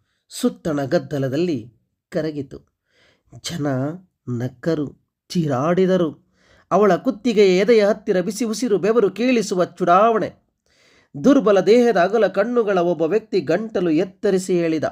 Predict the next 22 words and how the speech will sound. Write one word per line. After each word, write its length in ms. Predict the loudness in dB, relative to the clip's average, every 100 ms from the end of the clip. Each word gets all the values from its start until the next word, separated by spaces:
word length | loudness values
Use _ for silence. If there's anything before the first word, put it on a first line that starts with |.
| -8 _ _ _ _ _ _ _ _ _ _
"ನಿಮ್ಮಂಥವರ 720 | -6 -4 -2 -2 -2 -2 0
ಮಾತು 320 | 0 -2 -4 -2
ಗೊತ್ತ್ರಿ? 680 | -4 -2 0 2 2 0 -6 _ _ _ _
ಇದು 180 | -4 -2
ಬಹಳ 340 | -2 0 0 0
ಕಾಲದಿಂದ 480 | 2 2 2 0
ನಡೆದು 280 | 0 -2 -2
ಬಂದಿರೋ 380 | -2 0 2 2
ಕತೆ. 500 | 0 -2 -4 -6 _ _ _ _ _ -8
ನಮ್ಮ 280 | -4 0 -2
ಹತ್ರ 240 | 2 0
ಬಿಡಬೇಡಿ. 840 | 2 2 2 2 2 2 -2 -10 _ _ _ -6
ನಿಮ್ಮ 240 | -2 0
ಮಗು 260 | 0 4 4
ಮೇಲೆ 220 | 4 4
ಆಣೆ 240 | 4 2 0
ಮಾಡಿ 220 | 2 2
ಹೇಳಿ, 240 | 2 0 -4 _ _ _ _ -6
ಖಂಡಿತ 360 | -2 0 0
ಕೊಡ್ತಾ 320 | 0 0 2 2
ಇದ್ರಾ? 600 | 2 2 2 -2 -10 _ -4
ಕೇಳಿದ್ರೆ 680 | 0 2 2 2 0 _